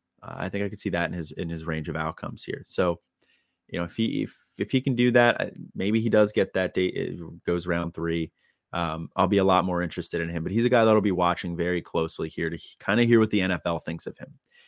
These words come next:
'cause he's pretty high in a lot of fantasy analysts' radar. I will move into wide receivers. Uh, we'll start off here. This, again, is just in, um, in,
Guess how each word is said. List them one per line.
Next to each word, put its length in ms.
'cause 120
he's 120
pretty 220
high 260
in 120
a 80
lot 200
of 60
fantasy 420
analysts' 440
radar. 340
I 60
will 80
move 220
into 680
wide 240
receivers. 880
Uh, 120
we'll 100
start 240
off 240
here. 240
This, 140
again, 300
is 80
just 300
in, 300
um, 340
in, 200